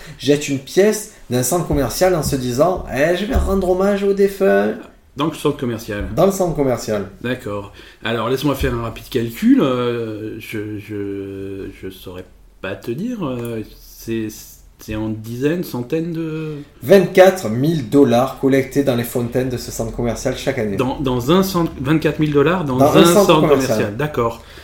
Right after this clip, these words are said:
Speaker 1: Alors, je te parle pas des, des parcs Disney, des, des casinos de Vegas.
Speaker 2: Mais là, ça doit être n'importe quoi.
Speaker 1: Ça va très, très loin.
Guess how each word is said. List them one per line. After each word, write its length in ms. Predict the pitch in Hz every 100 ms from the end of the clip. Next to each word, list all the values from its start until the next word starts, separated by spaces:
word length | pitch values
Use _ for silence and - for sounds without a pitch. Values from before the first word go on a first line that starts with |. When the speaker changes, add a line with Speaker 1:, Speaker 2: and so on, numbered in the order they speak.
| -
Speaker 1:
Alors, 140 | 123
je 60 | -
te 40 |
parle 280 | 156 147 -
pas 120 | 190
des, 220 | 139 131
des 100 | 120
parcs 240 | 123 127 113
Disney, 540 | 117 110 127 143 143
des, 220 | 123 120
des 120 | 117 117
casinos 360 | 127 110 120
de 60 | 107
Vegas. 440 | 113 113 123 135
Speaker 2:
Mais 60 | 113
là, 80 | 113
ça 140 | -
doit 100 | 98
être 80 | 92
n'importe 320 | 92 - 143
quoi. 240 | 143 135 - - - - - - - _
Speaker 1:
Ça 200 | - 113
va 160 | 104 104
très, 240 | - 135
très 220 | 135 - 170
loin. 240 | 185